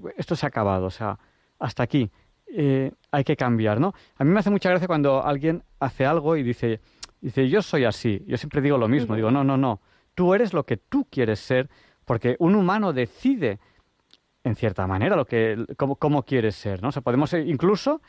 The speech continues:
Speaker 1: incluso podemos decidir hasta ser personas más alegres, más activas, incluso, porque la ca-, una característica humana es que podemos tomar decisiones. Y si algo que hacemos habitualmente vemos que está mal,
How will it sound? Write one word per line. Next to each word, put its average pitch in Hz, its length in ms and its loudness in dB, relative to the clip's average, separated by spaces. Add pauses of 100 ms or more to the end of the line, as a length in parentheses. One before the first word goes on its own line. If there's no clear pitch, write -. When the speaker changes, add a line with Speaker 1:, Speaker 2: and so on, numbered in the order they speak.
(240)
Speaker 1:
incluso 175 440 0 (460)
podemos 214 320 2
decidir 220 360 -2
hasta 170 200 -2
ser 208 240 -2 (100)
personas 160 320 0
más 175 220 0
alegres, 139 500 0 (240)
más 151 160 0
activas, 165 540 0
incluso, 131 600 -2 (500)
porque 139 380 0 (540)
la 120 180 0
ca-, 123 160 0
una 202 200 2
característica 147 680 -2
humana 147 460 0 (340)
es 156 120 -12
que 190 100 0
podemos 175 520 0
tomar 113 280 0
decisiones. 107 640 -4 (300)
Y 123 80 -4
si - 160 0
algo 175 540 0
que - 80 -4
hacemos 143 600 0 (420)
habitualmente 131 880 2
vemos 120 300 0
que 131 80 -6
está - 180 -4
mal, 214 240 0